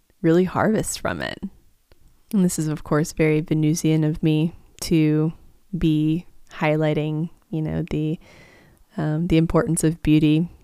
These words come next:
in life. And Jupiter is trine Venus this week, so there is really an opportunity to sort of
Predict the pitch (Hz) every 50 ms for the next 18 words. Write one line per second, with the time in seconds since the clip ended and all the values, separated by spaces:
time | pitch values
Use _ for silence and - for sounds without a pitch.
0 | - _ _ _ _ 175 165 160 160 156 147 147 160 185 - - - - - 147
1 | 151 151 151 151 156 156 156 - - - - - - - - - - - _ _
2 | _ - _ _ _ _ _ _ _ _ _ _ _ _ _ - - 165 160 -
3 | - 165 170 165 - - 160 160 165 - - - - - - - - 165 160 147
4 | 143 143 147 156 165 165 165 180 147 147 156 170 196 - - 190 202 - - 175
5 | 190 208 220 - - - - 170 165 170 165 165 170 180 185 202 190 208 226 240
6 | 233 214 180 160 160 170 - 170 170 - - - - 156 156 190 196 185 156 151
7 | - - - - - 147 147 147 151 147 147 147 - - -